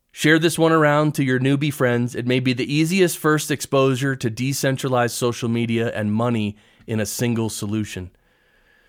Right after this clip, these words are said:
So yeah, this is, uh, I haven't watched the video yet, but Primal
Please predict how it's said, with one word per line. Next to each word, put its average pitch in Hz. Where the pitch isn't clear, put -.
So -
yeah, 127
this 123
is, 117
uh, 113
I 135
haven't 156
watched 147
the 139
video 135
yet, 113
but 104
Primal 139